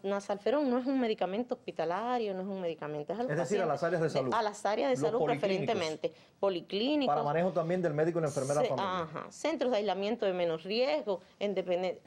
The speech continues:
Speaker 1: porque hay muchos pacientes, todo el mundo aboga porque quiere el Nazalferón. Realmente, como bien decía el profe anteriormente, no es necesario, hay pacientes de jóvenes
Speaker 2: Sí.
Speaker 1: con muy poca, muy poca, eh,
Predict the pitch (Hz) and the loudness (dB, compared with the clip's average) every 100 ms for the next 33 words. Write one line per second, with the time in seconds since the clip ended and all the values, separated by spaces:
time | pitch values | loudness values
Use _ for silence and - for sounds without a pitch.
0 | - 233 302 339 294 302 262 233 - 277 | -4 -2 0 0 -2 -2 -4 -4 -2 -2
1 | 226 202 294 269 269 294 226 269 339 208 | 0 0 0 0 0 0 0 2 0 -2
2 | 196 190 - 240 277 208 185 175 170 175 | -6 -6 -2 -2 0 -2 -2 -4 0 0
3 | 170 - - - - 196 202 285 311 302 | 0 -4 -20 -20 -6 0 0 2 0 0
4 | 247 214 208 240 233 - 240 190 220 226 | 0 2 2 2 0 0 -2 0 -4 -2
5 | 208 196 185 208 240 277 254 196 - - | -4 -2 -2 0 0 0 -2 -6 -10 -20
6 | - - - 233 254 294 311 320 302 294 | -20 -10 0 2 4 2 2 4 2 2
7 | 226 269 269 254 269 269 - 277 262 262 | -2 0 2 2 0 -4 -2 -2 0 -2
8 | 196 202 175 - _ - 185 190 247 240 | 2 2 0 -10 _ -14 -10 0 2 4
9 | 226 233 247 - 127 98 247 233 247 285 | 2 0 -4 -4 -4 -2 0 2 2 0
10 | - 247 240 240 214 196 - 214 254 262 | 0 0 2 0 2 0 -2 -2 0 2
11 | 240 240 240 220 196 180 - - _ 214 | 0 2 2 2 0 -4 -10 -20 _ 2
12 | 214 196 190 180 | 4 4 2 -4